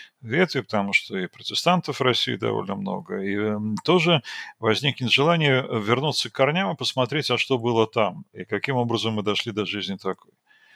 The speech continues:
Это совершенно, мне кажется, очевидный процесс, потому что наука не делается, э, гуманитарная наука, может быть, физики и математики скажут иначе.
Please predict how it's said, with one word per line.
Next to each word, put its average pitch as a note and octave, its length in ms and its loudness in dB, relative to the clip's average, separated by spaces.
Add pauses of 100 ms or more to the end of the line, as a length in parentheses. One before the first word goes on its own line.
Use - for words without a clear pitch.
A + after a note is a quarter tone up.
(340)
Это A2 280 0
совершенно, D3 500 2
мне A2 160 2
кажется, G#2 400 0
очевидный G2+ 480 0
процесс, A#2+ 460 0
потому A2+ 320 -2
что A2+ 200 -4
наука C3 400 2
не B2+ 240 2
делается, A#2+ 680 2
э, A#2 220 -2
гуманитарная A2+ 600 0
наука, E2+ 300 -12 (680)
может G2 360 -8
быть, F2+ 120 -12
физики G2+ 440 -4
и - 20 -2
математики F#2+ 880 -2 (200)
скажут - 360 -6
иначе. A2 300 0